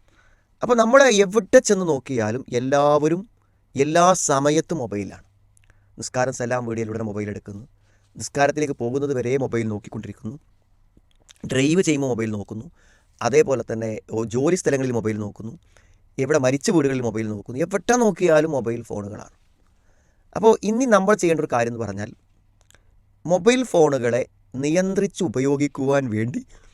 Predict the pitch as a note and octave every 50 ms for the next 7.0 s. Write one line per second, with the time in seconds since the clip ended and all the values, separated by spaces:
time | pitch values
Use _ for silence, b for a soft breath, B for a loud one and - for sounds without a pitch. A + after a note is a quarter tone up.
0 | _ _ _ _ _ _ _ _ - B2 C3 C#3 C#3 - A#2+ A#2+ G#2+ C#3+ E3+ D#3
1 | C3+ A2+ A#2 G#2+ G#2+ A2 A2+ A#2+ A2 G2+ G2+ G#2 - G2 F#2+ - - - - -
2 | - - - _ _ _ _ - - - E3 F#3 F#3+ F#3 G3 G#3+ G#3+ A3 A3+ G3
3 | E3 D#3 D3 B2+ A#2+ C3 C3+ C3+ _ _ _ _ - - _ _ - D#3 E3+ F#3
4 | G3 G3+ G3 - G3+ F3 C#3+ G#2 G#2 G2+ G2 - _ _ - _ _ _ - C#3+
5 | D#3+ F3 G3 G#3 G#3 - G3+ G#3+ G3+ F#3+ E3 C#3 B2+ B2 - B2 A#2+ B2 A#2 G#2+
6 | G#2+ A2+ B2+ C3 D3 D#3+ D3 A2+ G#2 G#2+ A#2+ C#3 C#3+ - C#3+ G#2+ F#2+ F#2+ A#2